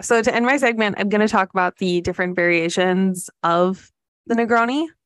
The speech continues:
So as I said earlier, it comes from the Americano, or could possibly come from the Americano, which is,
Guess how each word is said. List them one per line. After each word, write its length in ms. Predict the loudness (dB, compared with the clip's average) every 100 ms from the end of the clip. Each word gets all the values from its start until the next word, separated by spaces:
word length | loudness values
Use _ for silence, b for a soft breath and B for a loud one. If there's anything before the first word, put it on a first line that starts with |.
| _ _ _ _ _ _ _ _ B B B B -4
So 280 | 0 4 4
as 180 | 2 2
I 60 |
said 160 | 4 4
earlier, 480 | 6 6 6 4 2
it 100 | -4
comes 380 | 0 0 2 2
from 140 | 2
the 120 | 4 4
Americano, 580 | 4 4 2 0 2 2
or 260 | 4 2 0
could 280 | 2 2 4
possibly 340 | 2 2 0
come 180 | 0 -2
from 140 | -2 -2
the 60 |
Americano, 640 | -2 -2 -2 -4 -6 -4 -6
which 240 | -4 -6 -2
is, 380 | -2 -2 -4